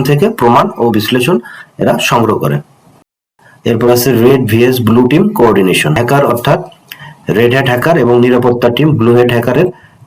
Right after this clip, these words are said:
কার্যকলাপ এরা সমন্বয় করে। তারপর থ্রেট ইন্টেলিজেন্স, নতুন নতুন সাইবার হুমকি সম্পর্কে তথ্য সংগ্রহ, বিশ্লেষণ করে। সংক্ষেপে লেভেল থ্রি হলো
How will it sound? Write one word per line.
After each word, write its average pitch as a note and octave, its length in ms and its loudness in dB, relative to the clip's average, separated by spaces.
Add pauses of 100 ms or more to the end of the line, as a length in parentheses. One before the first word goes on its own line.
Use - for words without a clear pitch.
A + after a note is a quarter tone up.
কার্যকলাপ B2 500 0 (360)
এরা A#2 140 -2 (320)
সমন্বয় C#3+ 480 0
করে। D#3 140 -2 (260)
তারপর G2 260 -2 (440)
থ্রেট D3 240 2 (140)
ইন্টেলিজেন্স, A#2+ 540 0 (520)
নতুন B2 280 4
নতুন C3 180 2 (100)
সাইবার B2 380 2
হুমকি A#2+ 300 0 (360)
সম্পর্কে A#2+ 380 0 (140)
তথ্য B2+ 180 0 (180)
সংগ্রহ, B2 300 2 (400)
বিশ্লেষণ A#2+ 380 0 (100)
করে। E2+ 140 -4 (280)
সংক্ষেপে C#3+ 400 0 (120)
লেভেল B2 300 2
থ্রি C#3 200 0
হলো E3 160 2